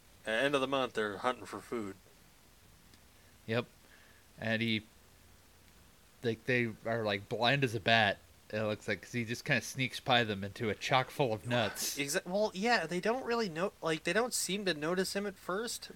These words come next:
Speaker 1: but it's definitely, like, really threatening how they just start swarming.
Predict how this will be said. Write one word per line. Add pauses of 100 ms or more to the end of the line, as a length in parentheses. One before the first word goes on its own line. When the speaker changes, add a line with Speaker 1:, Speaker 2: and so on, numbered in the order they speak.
Speaker 1:
but (140)
it's
definitely,
like,
really
threatening
how
they
just
start
swarming.